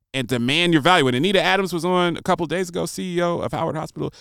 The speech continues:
she talked about demanding her value. I'm at a place where I demand my value. I don't set the market value for, for Lance J services. The market sets it. It's not my ego. But a lot of, a lot of entrepreneurs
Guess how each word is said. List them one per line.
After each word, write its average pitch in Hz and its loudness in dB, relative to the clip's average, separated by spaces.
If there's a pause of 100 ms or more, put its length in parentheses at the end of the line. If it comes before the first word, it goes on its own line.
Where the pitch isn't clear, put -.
she - -6
talked 202 0
about 151 2
demanding 120 -4 (1080)
her 127 -2
value. 127 0 (400)
I'm 147 -6
at 190 4
a 180 4
place 185 4
where 151 4
I 165 4
demand 143 -2
my 151 0
value. 147 -2 (760)
I 202 4
don't 285 10
set 240 0
the 214 0
market 175 4
value 139 0 (160)
for, 147 4
for 135 -2
Lance 165 0
J 170 2
services. 156 0
The 123 -4
market 190 2
sets - -8
it. - -20 (320)
It's - -20
not 196 2
my 202 4
ego. 175 -2 (1300)
But 131 0
a 139 2
lot 208 4
of, 220 4
a 165 2
lot 208 6
of 196 2
entrepreneurs 202 2